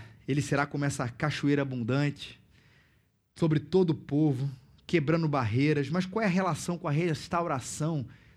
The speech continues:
da qual Joel tem falado? Lembrando, Joel tava falando do dia do Senhor, do eminente juízo que tava vindo sobre o povo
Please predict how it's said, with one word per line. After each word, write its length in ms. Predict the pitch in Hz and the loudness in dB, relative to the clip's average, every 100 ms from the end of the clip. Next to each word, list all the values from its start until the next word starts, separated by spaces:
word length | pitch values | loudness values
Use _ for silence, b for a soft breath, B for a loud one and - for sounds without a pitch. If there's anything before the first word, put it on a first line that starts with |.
| - | -8
da 120 | 131 | -6
qual 240 | - 151 | -2 0
Joel 280 | 135 143 156 | 2 2 0
tem 140 | 156 156 | -2 -6
falado? 560 | - 120 123 131 127 | -6 -4 -2 -2 -2
Lembrando, 440 | 120 143 143 185 131 | -2 -2 0 0 0
Joel 160 | 139 | -2
tava 160 | 139 151 | -4 -6
falando 240 | 135 156 | -4 -4
do 80 | 147 | -4
dia 180 | 135 160 | -4 -4
do 100 | 147 | -4
Senhor, 540 | - 135 139 156 151 - - _ b b b b b b b b b b b _ | -6 -4 -2 -2 -4 -10 -20 _ b b b b b b b b b b b _
do 100 | 151 | 0
eminente 460 | 165 165 170 180 135 | 4 4 4 2 -2
juízo 360 | 147 147 175 151 | 2 2 2 0
que 60 | |
tava 220 | 165 156 | -2 0
vindo 180 | 139 160 | 0 -2
sobre 220 | 151 156 | -2 -4
o 40 | 160 | -4
povo 460 | 139 156 151 110 | -2 0 0 -4